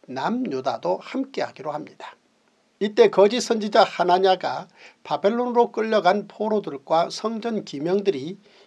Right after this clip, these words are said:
이 년 안에 돌아올 것이라는 달콤한 예언을 쏟아놓았기 때문에 시드기야는 바벨론에 항복하라는 예레미야의 조언을 끝내 거절한 것입니다. 시드기야는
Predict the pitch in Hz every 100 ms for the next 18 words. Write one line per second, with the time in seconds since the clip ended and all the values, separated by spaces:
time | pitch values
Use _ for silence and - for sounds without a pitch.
0 | _ 151 196 233 240 240 156 175 208 -
1 | 147 160 180 180 196 - 196 190 226 208
2 | - _ _ - 131 - 135 131 156 185
3 | 180 185 170 202 196 190 196 131 - 165
4 | 165 151 120 127 143 - _ _ - 196
5 | 175 - 120 165 175 - - 156 160 196
6 | 180 196 190 254 254 254 - - 139 180
7 | - 135 180 233 214 185 220 - 139 131
8 | 143 208 208 _ _ - 110 123 - -
9 | - 131 - - 131 135 - - - -
10 | - _ _ _ _ _ _ _ _ _
11 | - 196 185 156 131 143 131